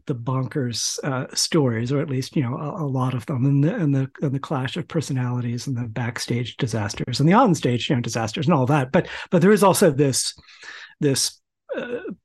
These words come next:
political or kind of sociological framing, uh, so that you're, you're using the ceremony at sort of different stages of its history to illustrate kind of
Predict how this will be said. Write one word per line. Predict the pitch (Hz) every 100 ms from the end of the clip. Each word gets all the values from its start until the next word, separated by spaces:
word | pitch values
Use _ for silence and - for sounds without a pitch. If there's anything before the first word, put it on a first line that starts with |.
| _ _
political | - 185 175 160 - 160 143
or | 127
kind | 160 127
of |
sociological | - - 156 156 135 131 135 135
framing, | 117 - 143 131 127 120 117 - - - -
uh, | - 127 127 -
so | - - 139
that | 127 127 320
you're, | 277 143 127 185
you're | 135 127
using | 196 139 147 127 135 120 131 285 -
the |
ceremony | 139 160 139 127 131 120 120
at | 139 131
sort | -
of | 120
different | 127 139 120
stages | 139 120 127
of | 117
its | 117
history | 151 - - 120
to | 113 139 120 120 269
illustrate | 208 - - 127 139
kind | 147 120
of | 110